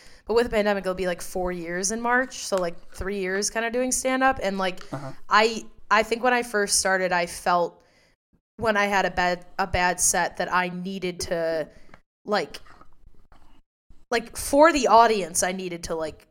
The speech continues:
Speaker 1: go home and cry about it or be really upset about it or really, like, take it personally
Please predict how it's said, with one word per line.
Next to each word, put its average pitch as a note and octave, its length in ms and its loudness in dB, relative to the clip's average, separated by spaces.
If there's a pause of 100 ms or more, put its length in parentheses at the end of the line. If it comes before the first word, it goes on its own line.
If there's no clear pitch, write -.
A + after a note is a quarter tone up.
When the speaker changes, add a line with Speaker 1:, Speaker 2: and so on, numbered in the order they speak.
Speaker 1:
go F3 200 0
home E3 280 -8
and D3 100 -16
cry - 280 -16
about A2 320 -14
it C3+ 120 -10
or F#3 120 -4
be F#3 220 -8
really E3+ 340 -4
upset C3+ 320 -4
about B2 260 -10
it A2 160 -12
or F3+ 160 -6
really, F3+ 320 0
like, E3+ 280 -8
take F3+ 240 -6
it - 100 -10
personally D#3+ 640 -10